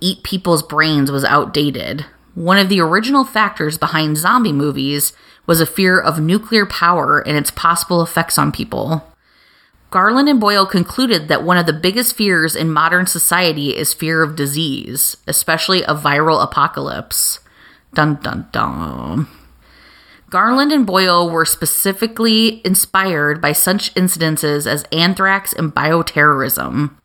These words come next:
scares in London, and the spread of mad cow disease and foot and mouth disease in the U K.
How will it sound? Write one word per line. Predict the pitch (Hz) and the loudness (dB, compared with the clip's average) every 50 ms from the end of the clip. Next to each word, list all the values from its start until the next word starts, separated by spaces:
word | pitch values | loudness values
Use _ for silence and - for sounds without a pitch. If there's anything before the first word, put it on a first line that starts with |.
| _ _ | _ _
scares | - - - - 180 170 170 165 156 | -8 -6 -4 -2 0 0 0 0 0
in | 147 156 160 | 0 0 0
London, | 165 185 202 208 202 202 | 2 2 2 2 2 2
and | 196 - - 165 | 0 0 -2 -2
the | 156 | 0
spread | - - - - 185 180 180 | 0 -2 -2 0 -2 0 0
of | 170 156 | 0 -2
mad | 160 151 151 160 170 170 | 0 0 0 0 0 -2
cow | - 180 170 170 | -2 -2 0 0
disease | 165 160 160 170 165 156 151 131 | 2 0 0 0 -2 -2 0 0
and | 135 156 147 | 0 -2 -2
foot | - - 170 - 151 | -2 -2 -4 -2 0
and | 165 156 | 0 2
mouth | 143 143 147 - | 2 2 2 0
disease | - 151 139 135 147 143 143 135 | -4 -6 -4 -2 -2 -2 0 0
in | 139 135 | 2 2
the | 139 139 | 2 2
U | 139 143 143 | 2 0 -4
K. | 139 - - 214 220 - - - - 156 | -4 -4 -2 -2 -2 -2 -4 -8 -10 -12